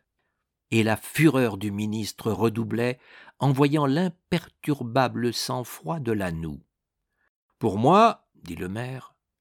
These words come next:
je me souviens bien que la dernière fois que monsieur l'amiral passa par notre ville, il nous dit : «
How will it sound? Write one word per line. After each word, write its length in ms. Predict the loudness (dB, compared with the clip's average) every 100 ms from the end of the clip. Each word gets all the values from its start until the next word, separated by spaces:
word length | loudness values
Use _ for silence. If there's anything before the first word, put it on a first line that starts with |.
| -2
je 140 | 2
me 100 | 2
souviens 400 | 2 -2 -4 -4
bien 320 | -2 0 0
que 140 | -2 -4
la 120 | -2
dernière 440 | -2 -2 -2 -4
fois 180 | 2 2
que 140 | 2
monsieur 280 | -4 -2 0
l'amiral 540 | 0 0 0 2 0 -2
passa 500 | 2 2 4 2 2
par 200 | 0 -2
notre 280 | -4 -2
ville, 420 | 0 2 2 0 -2 _ _ _
il 180 | 2 6
nous 140 | 6
dit : « 380 | 6 6 4 2